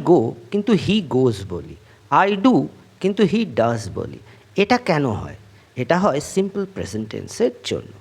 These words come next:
সিম্পল প্রেজেন্ট টেন্স ব্যবহার করা হয় যখন আমরা কোনো কাজ নিয়মিত করি বা চিরসত্য বোঝাতে চাই। যেমন,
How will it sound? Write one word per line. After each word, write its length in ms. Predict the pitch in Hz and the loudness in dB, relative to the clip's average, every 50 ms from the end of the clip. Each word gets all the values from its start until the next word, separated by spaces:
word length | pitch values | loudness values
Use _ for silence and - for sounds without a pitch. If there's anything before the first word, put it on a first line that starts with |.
| - - - - - - - | -20 -20 -20 -20 -20 -20 -12
সিম্পল 340 | - - 247 269 262 285 262 | 0 4 4 4 4 4 0
প্রেজেন্ট 460 | - 208 185 165 131 135 123 117 113 | 2 2 0 0 0 -2 -4 -4 -4
টেন্স 340 | - - 98 143 185 - - | -6 -4 -4 -4 -4 -4 -2
ব্যবহার 360 | 131 127 123 110 127 151 170 | -2 -2 0 2 2 2 2
করা 260 | - - 214 208 196 | 2 2 2 2 2
হয় 260 | 151 104 85 101 156 170 143 | 2 0 -2 -2 -4 -2 0
যখন 320 | - 143 139 - 190 196 | 2 2 2 2 0 0
আমরা 220 | 196 202 202 208 202 | 2 2 2 2 2
কোনো 220 | 208 202 196 190 | 2 0 -2 -2
কাজ 460 | 190 - - 131 131 143 170 180 160 | -2 -2 0 2 2 2 2 2 0
নিয়মিত 520 | 135 113 113 131 156 185 208 247 262 - 233 | -2 -2 0 2 2 2 2 2 2 4 2
করি 360 | 196 - 123 101 82 73 67 - - - - - - - | 2 4 2 -2 -2 -4 -8 -14 -16 -20 -20 -18 -16 -10
বা 380 | 120 135 196 196 160 - 143 165 - - | -2 2 2 2 4 2 0 0 0 -2
চিরসত্য 720 | - - 226 233 269 247 - - - 131 120 - - - | -2 0 4 4 4 4 4 4 2 2 0 0 0 0
বোঝাতে 520 | 208 190 151 101 - 98 85 82 - 180 190 - | 2 2 2 0 0 -2 -8 -6 -6 -6 -6 -6
চাই। 200 | - 80 64 64 - - - _ _ _ - - | -8 -10 -10 -12 -14 -20 -20 _ _ _ -16 -4
যেমন, 420 | 120 175 220 196 123 95 127 156 | 0 2 2 2 2 -2 -4 -4